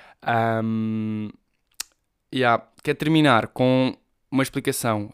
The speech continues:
Pá, isto com aulas, com treinos, com trabalho, é muito lixado conseguir gravar com mais uma pessoa. Daí que eu hoje esteja sozinho, também porque tinha planeado gravar com os meus pais e não consegui.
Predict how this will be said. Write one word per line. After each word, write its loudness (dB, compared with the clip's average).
Pá, 2
isto -12
com -2
aulas, 0
com -6
treinos, -2
com -8
trabalho, 0
é -4
muito -4
lixado 0
conseguir -8
gravar 0
com -6
mais 0
uma -6
pessoa. -4
Daí -8
que -10
eu -2
hoje -4
esteja -8
sozinho, -4
também -6
porque -12
tinha -6
planeado -4
gravar -6
com -20
os -10
meus -6
pais -4
e -10
não -10
consegui. -14